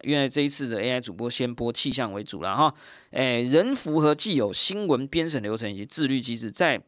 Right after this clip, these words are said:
镜面上揭露A I主播的做法，让民众知悉，认为整体符合既有新闻编审流程以及自律机制啊。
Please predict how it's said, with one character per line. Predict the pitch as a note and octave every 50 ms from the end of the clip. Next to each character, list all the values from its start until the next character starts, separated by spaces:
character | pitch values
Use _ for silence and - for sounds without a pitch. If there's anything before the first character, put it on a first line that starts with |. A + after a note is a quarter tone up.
| _ -
镜 | - C#4+ C4+ F#3+ F3
面 | G3 G#3+ F#3+ D3 C3+
上 | - - D3+ - - _ _ - - - _ _ _ -
揭 | - - F#3+ F#3+ F#3 F#3+ G3 G3
露 | F#3+ G3 E3+ B2+ - - _ _ _ _ _
A | - D3+ D#3+ D#3+
I | D#3+ D#3 D#3+
主 | D3 - A2
播 | F#2 A2 B2+
的 | B2 A#2
做 | - - B2 G2+
法， | - - - - _ - - _
让 | - C3 D3+ C#3+ B2
民 | A#2+ A2+ G#2 G#2+ A#2
众 | C#3+ D3 B2+ A2+
知 | A2 - B2 B2+
悉， | B2 A#2 B2+ B2
认 | B2 D#3+ D3
为 | C3
整 | B2 - C3 C3
体 | D3 C3+ G#2
符 | F#2+ - - C3+ D#3+ G#3+ B3+
合 | B3 - - D3 D3 D#3 D3+ -
既 | - - A3+ F#3 C#3 A#2+
有 | G#2 G2+ E2+ D2+
新 | D#2 - - C3 C#3 C#3+
闻 | C#3 A#2+ A2 A2+
编 | - C3+ B2+ B2+
审 | B2+ A#2
流 | G2+ F#2 F#2+ G#2+
程 | G#2+ A2+ G#2
以 | G2
及 | F#2 G#2 G2+
自 | - - A#2+
律 | A2+ A2
机 | A2 - G#2+ G#2
制 | G2+ - F#2
啊。 | - -